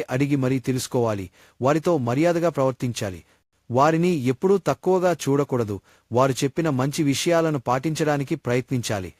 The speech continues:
వారికి ఏమైనా సహాయం కావాలంటే మన శక్తి మేరకు హెల్ప్ చేయాలి. వీలు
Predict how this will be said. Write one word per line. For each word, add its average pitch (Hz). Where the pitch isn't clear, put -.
వారికి 170
ఏమైనా 185
సహాయం 156
కావాలంటే 135
మన 131
శక్తి 135
మేరకు 143
హెల్ప్ 147
చేయాలి. 110
వీలు 160